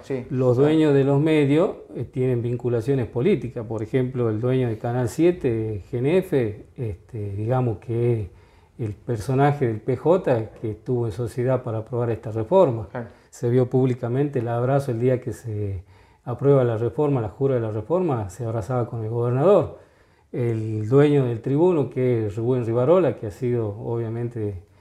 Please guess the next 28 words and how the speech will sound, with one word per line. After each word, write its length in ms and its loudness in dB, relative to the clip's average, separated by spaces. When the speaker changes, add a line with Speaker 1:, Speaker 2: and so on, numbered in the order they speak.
Speaker 2:
esto 220 -6
tuvo 280 2
proyección 460 -2
nacional, 640 0
es 200 0
el 180 -2
dueño 300 2
de 340 -4
uno 220 0
de 100 -2
los 140 -4
medios 240 0
importantes 560 -2
de 40 0
los 140 -2
diarios 320 2
de 60 -2
Jujuy, 420 -2
que 200 -4
es 60 -2
el 60 -8
Tribuno. 540 2
Entonces 380 -4
ahí 180 6
es 100 4
donde 240 0
se 180 -2
explica, 720 -2